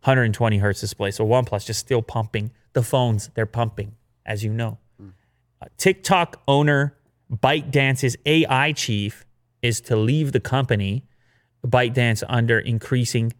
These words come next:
Speaker 1: U S pressure. Well, global pressure. When we're talking about U S, I mean, U S pressure is a lot of pressure, but global pressure, really. And, uh, and of course, this is probably not good news for ByteDance. This,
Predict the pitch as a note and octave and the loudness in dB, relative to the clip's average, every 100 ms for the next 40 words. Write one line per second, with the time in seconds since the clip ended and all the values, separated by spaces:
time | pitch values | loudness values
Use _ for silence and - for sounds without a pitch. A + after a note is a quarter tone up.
0 | _ _ G#2+ A#2+ B2 A#2 - - A#2+ A2+ | _ _ 0 2 4 4 0 0 0 2
1 | - A#2+ B2+ _ - A2+ F#2+ G2+ A#2 G#2 | 2 0 -2 _ 0 0 2 2 2 2
2 | F#2+ - F#2+ D#2+ - A#2 A2+ A2 G#2 - | -2 -2 -2 -6 -8 -6 -4 -2 -2 -2
3 | G#2 G2+ F2 - A2 A2 A#2+ B2+ A#2 B2 | -2 -2 -4 -6 -6 -2 2 2 2 0
4 | A2+ G#2+ G#2 A2 A2+ - G2+ - G#2 G#2 | 0 0 2 2 2 0 -4 -4 -6 -6
5 | G2 A2+ B2+ G#2+ - G#2+ - - A2+ G#2+ | 0 2 2 0 -2 -4 -4 -4 0 0
6 | G#2 - - - - - _ _ _ - | -2 -10 -20 -20 -20 -20 _ _ _ 0
7 | B2 A#2 A2+ A2+ G#2+ G#2+ G#2+ - A#2+ A2 | 2 2 2 4 4 2 0 0 0 0
8 | - C3+ G#2+ B2 B2 G#2+ C3 - _ _ | 0 0 2 0 0 -2 -6 -16 _ _
9 | _ _ _ - _ - B2+ B2+ C3+ B2+ | _ _ _ -20 _ 0 2 4 4 4
10 | C3 B2 C3+ B2+ C3+ C#3 - B2+ C3+ B2+ | 2 2 2 2 0 -2 -2 0 0 0
11 | D3 D#3 - B2 A2+ - | -2 -2 -4 -2 -2 -2